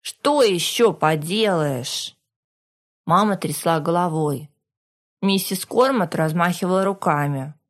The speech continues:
Я не любила миссис Кормот. Она жена пастора Дэна.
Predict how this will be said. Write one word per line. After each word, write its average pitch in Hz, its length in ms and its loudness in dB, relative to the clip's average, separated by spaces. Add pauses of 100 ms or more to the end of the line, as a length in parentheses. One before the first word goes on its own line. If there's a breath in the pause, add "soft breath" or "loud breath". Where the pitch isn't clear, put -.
(300)
Я 175 240 0
не 185 160 0
любила 196 520 0
миссис 156 460 -4
Кормот. 143 640 -4 (480)
Она 160 300 2
жена 190 340 0
пастора 160 520 -2
Дэна. 151 600 -4